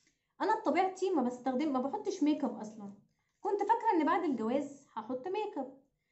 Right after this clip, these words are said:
طلعت بعد الجواز زي ما انا ما بحطش ميك اب غير كل فين وفين، لما يبقى عندي مناسبة وانا قاعدة في البيت مثلًا، لو حبيت ان انا احط حاجة،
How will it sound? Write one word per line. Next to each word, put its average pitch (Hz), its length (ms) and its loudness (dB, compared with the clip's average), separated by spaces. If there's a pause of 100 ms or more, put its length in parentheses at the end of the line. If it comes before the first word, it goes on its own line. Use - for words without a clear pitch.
(180)
طلعت 381 280 2
بعد 302 220 2
الجواز 240 480 2
زي 294 200 2
ما 247 120 2
انا 285 240 -2 (100)
ما 269 120 -2
بحطش 359 420 -4
ميك 269 180 0
اب 277 140 0
غير - 160 -4
كل 254 220 -2
فين 302 160 0
وفين، 302 240 0
لما 262 180 2
يبقى 269 200 0
عندي 269 200 2
مناسبة 226 520 -2 (400)
وانا 269 200 2
قاعدة 285 220 2
في 269 80 0
البيت 269 220 0
مثلًا، 269 240 4
لو 262 100 2
حبيت 262 460 2
ان 254 60 0
انا 262 100 0
احط 269 260 -4
حاجة، 247 400 -2